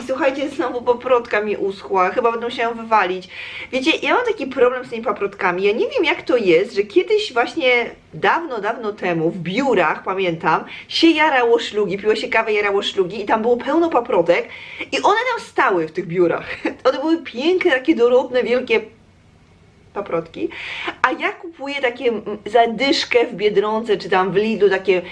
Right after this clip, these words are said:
małe, zieloniutkie i zawsze myślę, słuchajcie, bo to już jest moje podejście do paprotek któreś z kolei.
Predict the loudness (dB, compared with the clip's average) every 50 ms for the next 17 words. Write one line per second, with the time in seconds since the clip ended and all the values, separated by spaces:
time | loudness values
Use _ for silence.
0 | -14 -18 -18 -12 -4 0 2 2 2 4 2 2 2 0 -2 -2 -2 -4 -4 -6
1 | -8 -10 -10 -6 -6 -6 -4 -6 -8 -8 -6 -2 -2 -2 0 0 -2 0 0 0
2 | 0 2 0 0 0 -2 -4 -4 -4 -8 -10 -4 -2 -2 -2 -2 -8 -8 -6 -6
3 | -6 -4 -4 -2 0 2 0 0 0 -2 -2 -2 0 0 0 0 0 -2 -2 0
4 | 0 -2 -2 -2 -6 -12 -16 -14 -8 -4 0 2 4 2 2 0 -6 -6 0 4
5 | 4 6 6 4 2 0 -4 -6 -8